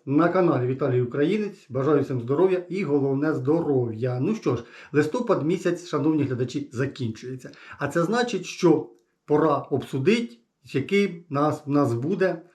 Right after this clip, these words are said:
грудень місяць. Що ж нас чекає з вами, е, в грудні?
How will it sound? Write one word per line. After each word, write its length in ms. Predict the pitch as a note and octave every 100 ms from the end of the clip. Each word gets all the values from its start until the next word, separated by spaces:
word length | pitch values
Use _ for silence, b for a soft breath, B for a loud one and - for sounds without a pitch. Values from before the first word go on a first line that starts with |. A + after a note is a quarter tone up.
| b
грудень 500 | B2+ A2 C3+ A#2+ B2+
місяць. 300 | A#2+ A2+ B2
Що 260 | - - A3
ж 100 | C#3+
нас 200 | D#3 D#3
чекає 480 | C3+ - F3 F#3+ D3+
з 80 | A#2+
вами, 360 | C#3 E3 E3
е, 80 | - B B B B C3 C3+ C3 C3 B2+ B2+
в 280 | A#2+ A2
грудні? 880 | G#2+ C3+ D#3 C3 G#2+ B2+ C3+ A#2 G#2